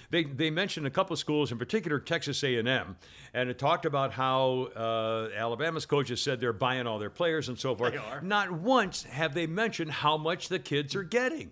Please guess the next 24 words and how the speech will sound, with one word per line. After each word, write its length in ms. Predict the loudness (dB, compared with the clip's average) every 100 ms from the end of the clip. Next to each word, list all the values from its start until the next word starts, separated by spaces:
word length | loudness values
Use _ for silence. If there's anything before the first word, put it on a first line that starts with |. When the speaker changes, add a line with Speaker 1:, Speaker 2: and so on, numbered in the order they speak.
| 0
Speaker 1:
No 140 | 2
one 180 | 2 0
said 280 | 0 0 0
a 60 |
word. 600 | 0 0 2 4 2 0 -8 _ _ _ _ -8
Speaker 2:
I, 60 | -4
I, 260 | -4 2
Speaker 1:
How 100 | 2
much 180 | 4 2
is 200 | 0 0
it? 120 | -2 -2
Speaker 2:
I 140 | 2
Speaker 1:
Five 140 | 4 6
Speaker 2:
saw 120 | 4
figures. 560 | 2 0 2 2 0 -6 -4
There's 200 | 6 6
a 60 | 6
kid 240 | 4 4
at 100 | 4
Tennessee 420 | 0 0 2 4 6
who 60 |
hasn't 260 | 6 4 -4
played 340 | 0 0 -2 -8 _ _ -16
squat. 520 | -10 2 4 4